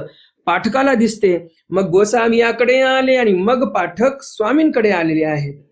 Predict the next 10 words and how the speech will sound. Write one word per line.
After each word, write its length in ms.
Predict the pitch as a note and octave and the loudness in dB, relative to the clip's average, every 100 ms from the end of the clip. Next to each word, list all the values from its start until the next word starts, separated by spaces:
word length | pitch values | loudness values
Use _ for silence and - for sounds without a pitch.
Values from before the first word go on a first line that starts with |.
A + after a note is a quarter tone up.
| _ _ - | _ _ -2
"इंद्रोबा 460 | G#3 A#3 A#3 A#3 | 2 4 4 2
गोसावी 580 | A3+ A3 A#3 B3 A#3+ A#3+ | 2 4 4 2 0 0
आते 320 | A#3 A3+ A#3 | 0 0 2
बोळवीत 520 | A#3 A#3 A#3+ A#3+ C4 | 4 4 4 2 0
येताती", 1000 | C4 C4 C4 C4 C4 C4 C4 C4 C4 C4 - | 2 4 2 2 0 0 0 0 2 0 0
इंद्रभट्ट 600 | G#3 A3+ B3 A3+ G#3 - B3 B3 - _ _ | 0 2 2 2 0 0 2 0 -6 _ _
स्वामींना 540 | - - F#3+ G#3+ A3 A3+ | -8 -2 0 2 2 0
बोळावीत 500 | F#3+ G3 G#3 G#3 A3 | 2 2 4 2 0
येत 140 | G#3+ G#3 | 0 0
होते, 540 | G#3 G3+ G#3 G3+ G3+ | 2 2 2 0 -4